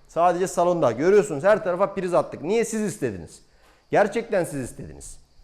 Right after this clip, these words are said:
Dediniz ki priz olsun, yapalım dedik. Hani istediğiniz doğrultuda bir ev oldu. Bunun için hemen satılacağını düşünüyorum. Gerçekten hemen satılacağını düşünüyorum. Her yerde priz var.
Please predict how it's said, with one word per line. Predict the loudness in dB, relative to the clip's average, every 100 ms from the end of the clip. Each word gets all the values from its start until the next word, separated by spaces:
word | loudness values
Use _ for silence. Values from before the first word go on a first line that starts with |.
| _ _
Dediniz | -2 0 0 -2
ki | -8 -4
priz | -4 0
olsun, | 0 0 -6 -8 0
yapalım | 2 2 0 0
dedik. | -6 -4
Hani | -4 -2
istediğiniz | -4 -8 -2 -2 0 0 0 -2 -14 _ _
doğrultuda | 4 6 6 4 2 0
bir | 0 -2
ev | -2 0
oldu. | -2 -2 -2 0
Bunun | 0 2
için | 0 0 -2 -4 -20 _ _ -4
hemen | 0 0
satılacağını | 0 -2 -2 -2 0 0 -2
düşünüyorum. | -4 -2 -2 -2 -2
Gerçekten | 0 0 -2 -4
hemen | -2 0 -2
satılacağını | -4 -6 -4 -4 -6
düşünüyorum. | -8 -8 -4
Her | 0
yerde | 0 0 -4
priz | -4 -4 -6
var. | -8